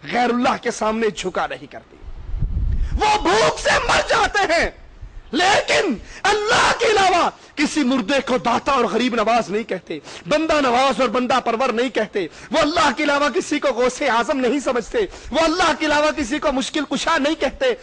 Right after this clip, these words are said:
وہ اللہ کے علاوہ کسی کو حاجت روا نہیں کہتے، وہ اپنا دامن، اپنا تعلق ایک اللہ سے جوڑتے ہیں۔ اور جو توحید میں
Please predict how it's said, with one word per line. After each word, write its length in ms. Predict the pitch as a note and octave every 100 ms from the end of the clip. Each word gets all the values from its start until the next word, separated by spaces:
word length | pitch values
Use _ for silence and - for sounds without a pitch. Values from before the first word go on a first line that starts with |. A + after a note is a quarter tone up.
| -
وہ 100 | D#4
اللہ 360 | E4 E4+ E4+ A#3
کے 80 | D#4
علاوہ 260 | D4+ D4+
کسی 300 | C#4 C#4+ D4
کو 100 | C#4+
حاجت 380 | A#3+ A#3+ B3+ C#4
روا 260 | C#4 C#4+ D#4
نہیں 180 | C#4 D4
کہتے، 440 | C4 B3 A3 C#3+ - - - - - - - -
وہ 140 | G3
اپنا 240 | A3 G3+ G3+ E3
دامن، 500 | A3 A#3+ B3+ A#3 G#3
اپنا 280 | G3+ G#3+
تعلق 480 | G3+ G#3 A#3 C4 B3+ A3
ایک 180 | F#3+
اللہ 240 | F#3+ G3 G3+
سے 120 | -
جوڑتے 360 | D3+ C#3+ - B2+
ہیں۔ 120 | A2+ - - - -
اور 200 | - A3+
جو 640 | F#3+ D#3+ A#3+ C4 C4 A3+ E3+ - - - - - -
توحید 640 | A3+ G3+ D3+ G#3 B3 B3 G#3
میں 320 | A3+ G#3